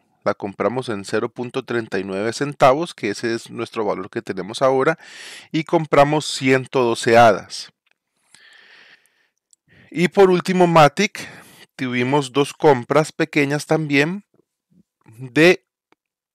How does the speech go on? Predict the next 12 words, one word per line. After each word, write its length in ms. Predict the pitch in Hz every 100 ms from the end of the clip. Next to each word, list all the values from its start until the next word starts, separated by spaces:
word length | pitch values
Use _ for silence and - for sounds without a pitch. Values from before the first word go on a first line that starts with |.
| _ _ _ _ _ _ _ _ _ _ _ _ -
doce 520 | 117 104 98 123 -
dólares 280 | 139 135 113
cada 280 | - 117 123
una 240 | 127 156
aproximadamente, 1200 | - - - 104 - 101 101 120 117 117 139 151 -
un 160 | 113
promedio 520 | 110 123 120 123 127 127
de 160 | 107 -
un 220 | - 120 120
dólar 300 | 120 123 120
con 220 | 131 127
cuatro, 500 | - 139 - -